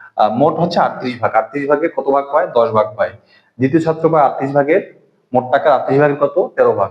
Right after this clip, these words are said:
তৃতীয় ছাত্র পায় মোট টাকা আটত্রিশ ভাগের পনেরো ভাগ। So আমরা, তো প্রথম ছাত্র পায়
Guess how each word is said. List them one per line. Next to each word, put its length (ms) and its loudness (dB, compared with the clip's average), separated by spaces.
তৃতীয় 200 0
ছাত্র 260 -12
পায় 280 2
মোট 180 0
টাকা 200 2
আটত্রিশ 300 -4
ভাগের 360 0
পনেরো 200 2
ভাগ। 220 -6
So 140 -2
আমরা, 200 2
তো 100 -2
প্রথম 380 -2
ছাত্র 280 -2
পায় 280 2